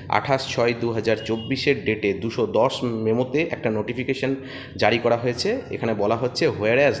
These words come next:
the state government vide notification নম্বর এত dated ঊনত্রিশ বারো দু হাজার তেইশ temporarily suspended the online transfer portal উৎসশ্রী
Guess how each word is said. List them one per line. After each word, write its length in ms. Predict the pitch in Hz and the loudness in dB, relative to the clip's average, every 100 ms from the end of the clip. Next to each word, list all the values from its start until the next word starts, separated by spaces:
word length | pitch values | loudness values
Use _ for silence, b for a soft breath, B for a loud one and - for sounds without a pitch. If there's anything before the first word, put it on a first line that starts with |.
| 107 | -2
the 100 | 104 | -2
state 400 | - 151 151 147 | 0 0 0 2
government 380 | 151 165 175 - B B B 98 | 2 2 0 -4 B B B 2
vide 480 | 104 123 - - | 4 4 0 -4
notification 560 | 117 113 113 117 120 120 | -2 -2 -2 -4 -2 -2
নম্বর 320 | 117 113 113 - | 0 0 0 0
এত 240 | 98 - | -2 0
dated 400 | 156 - - 110 107 | 0 2 0 0 -2
ঊনত্রিশ 420 | 113 113 117 170 127 | -4 -4 -4 -4 0
বারো 160 | 120 | 0
দু 120 | 107 | 0
হাজার 200 | 98 95 95 - | -2 -2 -4 -2
তেইশ 400 | 113 180 - - B B 123 | 0 0 -2 -10 B B 0
temporarily 680 | 135 139 156 156 160 170 | 0 2 4 4 2 0
suspended 720 | 170 113 107 - 147 151 143 101 - 98 | -2 -2 -4 0 0 4 4 2 -2 0
the 360 | 107 104 107 117 | 2 4 2 2
online 400 | 135 147 156 156 | 4 4 4 2
transfer 460 | 143 113 113 - 117 113 127 | 0 -2 -2 -2 -2 0 0
portal 380 | 127 143 180 180 | 2 2 0 -2
উৎসশ্রী 680 | 120 - - 143 - 185 - | -4 -2 0 0 -2 -4 -2